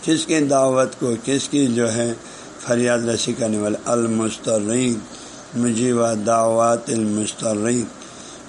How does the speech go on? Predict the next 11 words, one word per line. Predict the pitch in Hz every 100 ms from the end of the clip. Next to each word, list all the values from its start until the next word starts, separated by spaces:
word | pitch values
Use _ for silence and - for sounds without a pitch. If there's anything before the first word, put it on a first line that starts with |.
| 117
مسترین | 127 123 139 135 143 147 139
استر | 131 - 135 135 135 135 135
یستر | 131 120 113 - 123 131 131 127 120
استرارن، | 120 107 - 113 117 123 120 117 120 - - - - - -
ہاں | 123
جی، | 139 127
فعل | - 127 135 131
سے | - 120 117 - - - - -
باب | 123 113
افتعال | 117 117 - 127 120 127
ہے، | 127